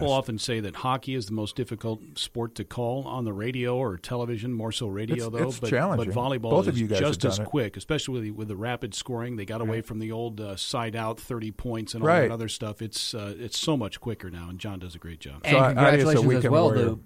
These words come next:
Speaker 3: Pete Waite, the former Badgers coach,
Speaker 1: Yeah.
Speaker 3: who was with him doing the color commentary. And I've
Speaker 1: Mm-hmm.
Speaker 3: listened a few times with Pete. It's great with the two of them
Speaker 1: Oh,
Speaker 3: together.
Speaker 1: gosh.
Speaker 3: Pete does a great job with that and
Speaker 1: Yeah.
Speaker 3: providing insight for, you know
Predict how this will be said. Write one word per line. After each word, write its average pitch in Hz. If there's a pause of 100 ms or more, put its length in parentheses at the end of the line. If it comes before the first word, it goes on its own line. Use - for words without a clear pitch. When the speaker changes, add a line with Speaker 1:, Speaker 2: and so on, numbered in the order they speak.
Speaker 3:
Pete 156
Waite, 143
the 113
former 135
Badgers 123
coach, 156
Speaker 1:
Yeah. 156
Speaker 3:
who 160
was 127
with 180
him 117
doing 120
the 113
color 127
commentary. 131
And 113
I've 117
Speaker 1:
Mm-hmm. 120
Speaker 3:
listened 120
a -
few 127
times 120
with 101
Pete. 147 (200)
It's 120
great 180
with 135
the 120
two 135
of 123
them 117
Speaker 1:
Oh, 139
Speaker 3:
together. 123
Speaker 1:
gosh. 120
Speaker 3:
Pete 165
does 135
a 123
great 131
job 117
with 113
that 113
and 110
Speaker 1:
Yeah. 90
Speaker 3:
providing 135
insight 139
for, 120 (320)
you 131
know 98